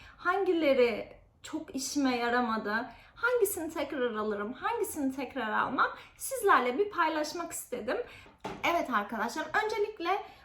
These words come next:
bu ojelerden başlamak istiyorum. Çünkü benim daha önceki gratis Watsons Sephora videolarımın altında hep arkadaşlarım, "Bu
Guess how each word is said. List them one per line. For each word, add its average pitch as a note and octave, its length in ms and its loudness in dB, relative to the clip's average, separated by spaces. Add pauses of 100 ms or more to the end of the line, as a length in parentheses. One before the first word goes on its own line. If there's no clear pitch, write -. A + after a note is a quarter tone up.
bu G#4+ 100 6
ojelerden F#4+ 760 6
başlamak A#3+ 480 0
istiyorum. - 540 -4 (420)
Çünkü A#4 240 -4
benim B4 240 2
daha F#4+ 160 6 (180)
önceki D#4+ 720 -4 (240)
gratis F4 520 -4
Watsons D#4 640 2 (400)
Sephora D4+ 640 4
videolarımın B3 600 0
altında B3+ 460 0
hep G4+ 200 0
arkadaşlarım, D#4+ 720 2 (100)
"Bu G#4+ 60 0